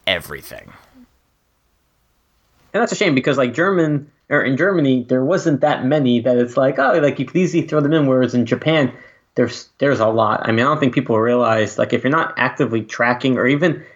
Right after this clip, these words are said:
Speaker 2: even just going on Amazon Japan, sort pre-orders or, or releases by, like, newest to oldest, there are so many visual novel games coming out. There's so many
Speaker 1: Oh,
Speaker 2: R P G games
Speaker 1: yeah.
Speaker 2: coming out.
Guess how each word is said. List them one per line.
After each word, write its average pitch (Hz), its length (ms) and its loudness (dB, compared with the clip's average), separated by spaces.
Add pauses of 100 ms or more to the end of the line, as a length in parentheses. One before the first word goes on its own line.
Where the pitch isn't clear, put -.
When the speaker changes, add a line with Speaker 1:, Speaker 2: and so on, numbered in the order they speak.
(240)
Speaker 2:
even 233 260 0
just 175 180 -2
going 160 240 0
on 120 100 0
Amazon 139 460 0
Japan, 120 560 -2 (260)
sort 185 540 -4
pre-orders 165 800 0
or, 123 200 0 (160)
or 120 160 0
releases 120 560 0
by, 117 220 0
like, 107 420 -2
newest 127 560 0
to 123 120 0
oldest, 135 460 0 (380)
there 147 160 0
are 131 160 2
so 151 540 -2
many 156 720 0 (240)
visual 135 420 0
novel 117 380 2
games 135 320 0
coming 139 340 0
out. 139 180 0
There's 127 160 -6
so 135 140 0
many 156 260 2
Speaker 1:
Oh, - 60 -4
Speaker 2:
R 135 220 0
P 151 180 -2
G 131 220 0
games 139 280 0
Speaker 1:
yeah. - 60 -12
Speaker 2:
coming 139 320 0
out. 139 240 0